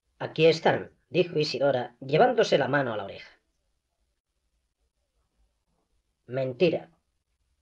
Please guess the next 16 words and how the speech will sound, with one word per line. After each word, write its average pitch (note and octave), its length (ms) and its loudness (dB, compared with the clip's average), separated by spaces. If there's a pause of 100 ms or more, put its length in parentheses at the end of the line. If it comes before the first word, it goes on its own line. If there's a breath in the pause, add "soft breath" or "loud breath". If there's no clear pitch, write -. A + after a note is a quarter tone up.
(320)
Esos F3 300 6
son F3 180 4
falsos. - 480 -10 (1300)
Los G3+ 220 0
buenos C4 440 4
los C#3+ 220 2
ha F3 80 6
vendido D3 340 4
usted." - 280 -14 (1900)
"¿Y C#3 120 -4
el C#3 80 2
alfiler, C#3 640 4 (300)
la C3 180 -8
cadena, A#3 600 2
el D#3 100 -6
medallón?" D#3+ 640 2